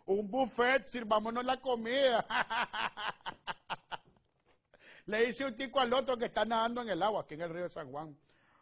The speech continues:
"Oye, mae, pura vida, ¿cómo está el agua?" Y le dice el otro, "Templada, ahí voy de culo." <laughs> Es que los ticos a mí me dan risa, son un poco de payasos.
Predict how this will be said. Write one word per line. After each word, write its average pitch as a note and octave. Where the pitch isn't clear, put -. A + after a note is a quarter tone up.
"Oye, C4+
mae, C4
pura C4
vida, C#4
¿cómo C4
está C#4+
el C4+
agua?" C4+
Y -
le F3+
dice G3
el A3+
otro, A3
"Templada, A3+
ahí A#3
voy C4
de C#4
culo." D4+
<laughs> B3+
Es A3
que A3+
los A3
ticos A3
a -
mí A3
me G#3+
dan G#3+
risa, F#3
son F#3+
un G3+
poco A3
de G#3+
payasos. F3+